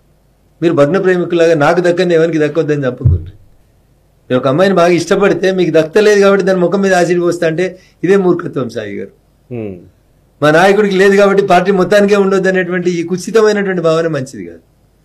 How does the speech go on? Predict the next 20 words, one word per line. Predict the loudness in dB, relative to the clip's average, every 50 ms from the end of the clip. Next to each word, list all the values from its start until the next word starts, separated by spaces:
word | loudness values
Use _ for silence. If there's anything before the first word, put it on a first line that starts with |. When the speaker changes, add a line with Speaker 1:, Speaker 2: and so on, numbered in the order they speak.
| _ _ _ _ _ _ _ _ _
Speaker 1:
దానికి | -6 -6 -6 -6
full | -8 -10
stop | -4 -2 -2 0 0
ఎప్పుడు | -2 -4 -2 -4
పడ్డదో | -2 -2 0 -2 -2 -2
మీకు | -4 -4 -4
యాదికి | -4 -4 -4 -6 -8
ఉండాలి. | -8 -6 -4 -4
యాసిడ్ | -4 -6 -6 -10 -12 -12
పోసుట్లకి | -12 -12 -14 -18 _ _ _ _ _ _ _ _ _ _ _ -10 -6 -6 -6 -6 -8 -6
Speaker 2:
<laughs> | -2 0
Speaker 1:
వరంగల్లో | 0 2 0 0 0 0 0
సజ్జనారాయణ | 0 0 0 0 0 0 0 0 0 -2
అనేటువంటి | -4 -4 -6 -6 -6 -6 -6 -6
ఎస్పీ | -8 -6 -6 -6
ముగ్గురు | -6 -6 -4 -4 -4 -4
తీసుకుపోయి | -4 -6 -8 -8 -10 -8 -4 -4 -4
encounter | -4 -2 -2 -4 -2 -2
చేసి | -6 -8 -8 -12
పారేసి | -12 -14 -14 -14 -14 -16 -20 -20